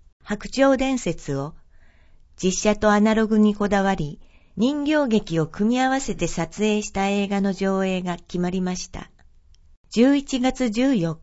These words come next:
日、金曜から阿部のアポロシネマにて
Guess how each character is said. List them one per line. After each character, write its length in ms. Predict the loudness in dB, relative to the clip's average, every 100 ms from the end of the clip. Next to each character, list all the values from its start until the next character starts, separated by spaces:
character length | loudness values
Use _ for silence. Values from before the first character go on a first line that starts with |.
| -6
日、 220 | -6 -6 -10 -20 -20 -20 -20 2
金 300 | 6 6 6
曜 200 | 4 2
か 180 | -2
ら 200 | -6 -8 -16 -20 _ -2
阿 120 | 0
部 160 | 4 4
の 140 | 4
ア 80 | 4
ポ 120 | 2
ロ 100 | 2
シ 160 | 2 2
ネ 140 | 2
マ 140 | 2 0
に 160 | -4
て 240 | -6 -10